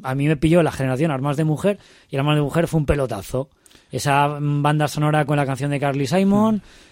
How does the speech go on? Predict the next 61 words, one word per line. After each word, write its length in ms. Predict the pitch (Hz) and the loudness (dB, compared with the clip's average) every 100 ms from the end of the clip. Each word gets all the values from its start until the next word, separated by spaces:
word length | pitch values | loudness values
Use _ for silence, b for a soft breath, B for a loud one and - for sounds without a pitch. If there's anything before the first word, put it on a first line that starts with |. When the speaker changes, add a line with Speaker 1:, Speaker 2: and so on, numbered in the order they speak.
| b | b
Speaker 1:
eh, 180 | 139 139 | 0 2
esa 140 | 135 160 | 2 0
estética 640 | - 156 143 135 160 156 | 0 -2 -2 2 4 6
de 80 | 156 | 4
los 140 | 151 | 4
yuppies 320 | 135 160 151 | 4 2 4
de 80 | 147 | 2
Nueva 220 | 147 139 135 | 2 2 4
York, 480 | 165 202 220 220 - B B B | 6 8 6 4 -2 B B B
esa 640 | 151 156 151 151 151 151 | 0 4 4 4 4 2
Melanie 360 | 151 156 156 156 | 0 2 4 4
Griffith 300 | 151 160 143 | 4 2 2
que 120 | 151 | -2
quiere 200 | 127 151 | 2 2
abrirse 320 | 147 151 - 156 | 4 0 0 2
Speaker 2:
Con 100 | 127 | 4
los 140 | 147 | 4
Speaker 1:
camino 200 | 156 - | 4 4
Speaker 2:
cardados. 440 | 135 143 160 - - - | 6 4 2 -4 -12 -8
Speaker 1:
con 120 | 147 | -4
los 100 | 143 | -2
Speaker 2:
Y, 40 | - | -2
Speaker 1:
cardados 400 | 135 147 156 135 | 2 4 6 8
Speaker 2:
eh, 80 | 131 | 8
bueno, 160 | 147 | 6
Speaker 1:
ochenteros. 320 | 139 147 170 196 | 6 4 4 6
Speaker 2:
Melanie 340 | 143 160 175 | 8 6 6
Griffith 240 | 170 170 139 | 2 0 -2
con 140 | 127 | 0
el 60 | 127 | 2
cardado 420 | 127 123 160 190 | 2 2 2 0
y 60 | - | -2
con 160 | 135 120 | -2 0
la 60 | |
lencería. 520 | 117 110 - 110 127 131 | 0 -2 -2 0 0 0
Speaker 1:
Y 60 | |
con 80 | 120 | -6
la 180 | 113 101 | -8 -4
Speaker 2:
Pues 140 | 120 | -2
se 60 | 131 | 2
Speaker 1:
lencería, 60 | 147 | 6
Speaker 2:
pasa 140 | - | 6
Speaker 1:
efectivamente, 360 | 165 131 151 147 | 6 4 2 4
Speaker 2:
la 80 | 131 | 4
mitad 120 | 131 143 | 4 8
Speaker 1:
sí, 20 | |
Speaker 2:
de 60 | |
la 40 | 160 | 8
Speaker 1:
sí. 60 | 156 | 8
Speaker 2:
película 420 | 156 151 170 196 B 139 | 2 2 2 2 B -8
luciendo 420 | 123 135 151 160 | -4 0 2 6
Speaker 1:
Sí, 60 | 156 | 8
sí. 60 | 143 | 8
Speaker 2:
lorzas 460 | 156 - 185 262 | 6 2 2 0
porque 240 | - - 226 | -2 -6 -4
está, 640 | 165 120 123 127 123 117 | 0 4 6 6 6 2
Speaker 1:
Sí, 140 | - 131 | -2 -2
sí, 80 | 156 | -2
está 320 | 127 147 160 | -2 2 4
Speaker 2:
está 60 | |
Speaker 1:
jamones, 100 | 127 | 6